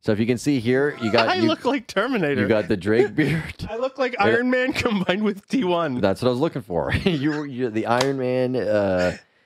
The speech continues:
Speaker 1: you know, Terminator kinda look. So it says, it
Speaker 2: Damn.
Speaker 1: actually specifically says a Drake. It says Drake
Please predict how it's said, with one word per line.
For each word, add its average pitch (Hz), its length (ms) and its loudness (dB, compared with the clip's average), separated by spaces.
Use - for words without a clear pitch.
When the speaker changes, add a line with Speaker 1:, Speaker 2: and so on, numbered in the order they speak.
Speaker 1:
you 98 100 -4
know, 78 260 2
Terminator 95 440 -2
kinda 95 180 0
look. 78 140 0
So 104 120 0
it 98 60 -2
says, 120 320 0
it 107 80 0
Speaker 2:
Damn. 117 220 2
Speaker 1:
actually 127 200 0
specifically 123 420 -8
says 113 180 -4
a 101 60 -2
Drake. 104 520 -2
It - 60 -12
says 90 180 0
Drake 104 420 -2